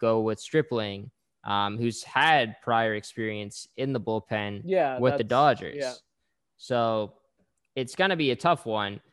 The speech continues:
Speaker 1: but at the end of the day, that, that rotation might even get slimmed down to four. Like, i-, if they are in serious contention for a wild card spot heading into September,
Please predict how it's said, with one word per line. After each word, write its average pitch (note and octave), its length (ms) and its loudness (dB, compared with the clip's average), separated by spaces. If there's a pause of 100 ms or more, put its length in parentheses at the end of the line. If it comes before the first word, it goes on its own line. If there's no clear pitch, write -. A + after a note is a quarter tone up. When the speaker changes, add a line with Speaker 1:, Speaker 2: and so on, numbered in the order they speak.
(240)
Speaker 1:
but A#2+ 440 4
at C3 160 2
the C3+ 100 2
end C#3+ 160 2
of A#2+ 60 -2
the A2+ 60 -2
day, A2 560 0 (580)
that, B2+ 220 2 (220)
that C3 180 2
rotation B2+ 460 -2
might G#2+ 160 -2
even G2+ 420 -4
get G#2 120 -8
slimmed G#2+ 260 -8
down C2+ 180 -10
to - 80 -20
four. A2+ 460 -8 (320)
Like, B2+ 320 0
i-, C3+ 100 2 (140)
if D#3+ 220 6
they D3+ 200 4
are D3 200 6
in B2+ 260 0
serious C#3 440 2
contention B2+ 640 -2
for B2 300 0
a A#2 80 4
wild G#2+ 380 0
card C3 180 0
spot C#3 380 2
heading A#2+ 340 0
into A#2+ 240 -4
September, A#2+ 800 -4